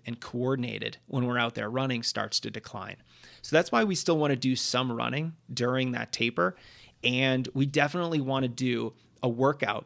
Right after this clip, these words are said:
the week of our race, even if we're running a marathon. Let's do something short. Let's do something, you know, maybe we're running five K or ten K pace, but we're only doing a sh-, a very short fartlek workout.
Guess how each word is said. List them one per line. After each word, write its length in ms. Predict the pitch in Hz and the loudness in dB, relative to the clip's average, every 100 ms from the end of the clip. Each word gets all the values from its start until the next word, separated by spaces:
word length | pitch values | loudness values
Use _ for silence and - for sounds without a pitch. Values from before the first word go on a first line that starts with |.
| _ | _
the 80 | 127 | -2
week 200 | 120 120 | -2 -2
of 100 | 123 | 0
our 160 | 110 107 | 0 0
race, 380 | 98 95 - - | -4 -2 -4 -4
even 240 | - 170 220 | -2 2 4
if 60 | |
we're 120 | 185 147 | 4 6
running 220 | 147 139 | 4 4
a 40 | |
marathon. 560 | 123 123 127 - - 104 - | 2 0 0 -4 -10 -14 -6
Let's 200 | 139 - | -4 -2
do 100 | 170 | -2
something 280 | - 156 143 | -2 -4 -4
short. 500 | - - 139 156 - - _ | -2 0 2 2 -2 -18 _
Let's 180 | 127 - | -4 -2
do 140 | 147 | -2
something, 500 | 135 143 131 135 127 123 - - | -2 -2 -2 -2 -4 -8 -18 -6
you 100 | 139 | 0
know, 120 | 123 | 2
maybe 260 | 135 160 160 | 4 4 4
we're 140 | 139 | 4
running 380 | 135 139 131 127 - _ _ | 4 2 -2 -6 -14 _ _
five 400 | - 123 135 135 | 0 4 4 0
K 260 | 143 135 | -2 0
or 80 | 120 | -2
ten 320 | - 135 143 | -2 -4 -4
K 220 | 139 135 | -2 -4
pace, 500 | 131 131 131 127 - - - _ | -2 -2 -2 -2 -6 -10 -20 _
but 260 | 123 123 - | -2 0 -2
we're 160 | 147 156 | 0 2
only 160 | 165 151 | 2 2
doing 320 | 151 143 123 | 2 2 0
a 20 | |
sh-, 240 | - - - | -2 -4 -4
a 340 | 131 117 113 117 | -2 -2 -2 0
very 200 | 139 131 | 2 2
short 460 | - - 131 117 | 0 0 0 0
fartlek 500 | - 110 107 - 113 | -4 -6 -4 -6 -6
workout. 560 | 113 113 - - 90 | -4 -4 -4 -6 -8